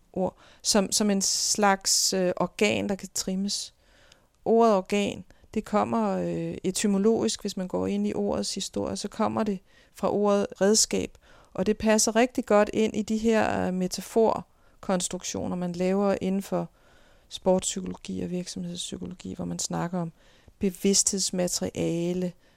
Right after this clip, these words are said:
man snakker om psykeregulering, man snakker om personlige data, man snakker om apparatfejlsmodeller, instrumentalisering, psykohygiejne og,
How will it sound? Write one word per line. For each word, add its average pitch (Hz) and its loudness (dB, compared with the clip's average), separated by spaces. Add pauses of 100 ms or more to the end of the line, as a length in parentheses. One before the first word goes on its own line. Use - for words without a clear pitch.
(120)
man 175 -8
snakker 170 -6
om 165 -8
psykeregulering, 175 -2 (360)
man 170 -6
snakker 175 -6
om 170 -8
personlige 190 -4 (120)
data, 175 0 (560)
man - -10
snakker 180 -6
om 175 -6
apparatfejlsmodeller, 175 -2 (380)
instrumentalisering, 175 -4 (380)
psykohygiejne 185 -2
og, 160 -4